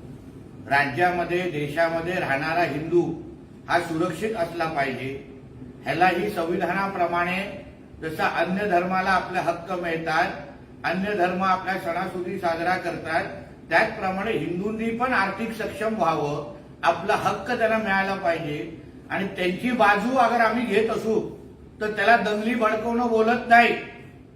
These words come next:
आतापर्यंत हिंदू हृदय सम्राट बाळासाहेब ठाकरेंनी पण हिंदूंचीच बाजू घेतली, हिंदूंचंच हित जोपासलं,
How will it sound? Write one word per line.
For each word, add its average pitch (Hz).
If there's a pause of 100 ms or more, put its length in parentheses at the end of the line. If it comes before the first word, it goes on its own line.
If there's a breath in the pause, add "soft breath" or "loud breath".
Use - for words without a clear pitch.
(300)
आतापर्यंत 233
हिंदू 214
हृदय 240
सम्राट 226
बाळासाहेब 226
ठाकरेंनी -
पण 240
हिंदूंचीच 247
बाजू 262
घेतली, 233 (360)
हिंदूंचंच 254
हित 240
जोपासलं, 247